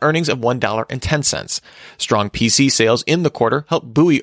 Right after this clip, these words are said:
earnings, with Intel saying thirty-three percent more P Cs with Intel chips were sold in the quarter compared to last year. Data center revenue was down sixteen percent in the year, while its self-driving car subsidiary Mobileye saw revenue up thirty-nine percent,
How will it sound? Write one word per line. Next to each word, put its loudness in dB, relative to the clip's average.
earnings, 0
with -2
Intel 0
saying 0
thirty-three -2
percent -2
more 2
P -4
Cs 0
with -8
Intel -4
chips -2
were -6
sold 0
in -2
the -6
quarter 0
compared -6
to -4
last -2
year. 2
Data 0
center 0
revenue -2
was -4
down -2
sixteen -4
percent -2
in -8
the -2
year, 2
while 2
its -2
self-driving 2
car -2
subsidiary 2
Mobileye 0
saw 0
revenue 0
up -2
thirty-nine -2
percent, -4